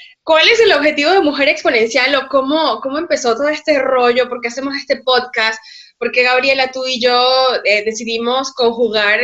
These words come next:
quizás estos esfuerzos? Porque tú tienes un podcast de marketing, yo ahora tengo mi podcast personal y yo trabajo más que nada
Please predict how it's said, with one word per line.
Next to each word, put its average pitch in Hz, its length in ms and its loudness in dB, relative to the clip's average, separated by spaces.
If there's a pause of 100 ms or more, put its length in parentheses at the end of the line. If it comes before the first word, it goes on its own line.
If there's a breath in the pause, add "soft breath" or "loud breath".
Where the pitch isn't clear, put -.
(120)
quizás 233 260 -10
estos 262 200 -6
esfuerzos? 247 460 -4
Porque 208 180 -6
tú 220 80 -6
tienes 240 220 -6
un 247 140 -8
podcast 208 280 -4
de 214 60 -4
marketing, 285 600 0 (460 loud breath)
yo 226 100 4
ahora 226 180 2
tengo 240 180 2
mi 226 120 4
podcast 208 380 -2
personal 262 600 2
y 220 120 -4
yo 208 120 2
trabajo 214 560 0
más 208 240 -2
que 220 100 -2
nada 214 540 0